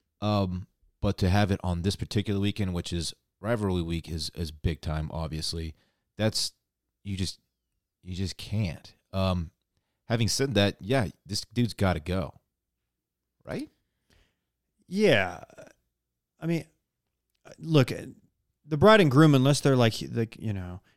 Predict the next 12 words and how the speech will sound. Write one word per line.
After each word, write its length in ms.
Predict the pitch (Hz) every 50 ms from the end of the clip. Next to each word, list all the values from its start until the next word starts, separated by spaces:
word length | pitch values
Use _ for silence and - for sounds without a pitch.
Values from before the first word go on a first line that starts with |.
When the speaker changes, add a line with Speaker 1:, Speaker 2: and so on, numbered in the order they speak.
| _ _
Speaker 2:
in 140 | - 123 120
the 100 | 120 113
wedding 300 | 110 127 131 127 127 117
party, 360 | - 113 110 107 104 104 107
they 180 | 104 117 127 131
know 260 | 127 117 113 110 110
if 100 | 107 107
it, 140 | 117 117 107
if 80 | 113 -
they're, 120 | 151 151
like, 220 | 143 131 123 -
a, 300 | 113 107 101 98 98 95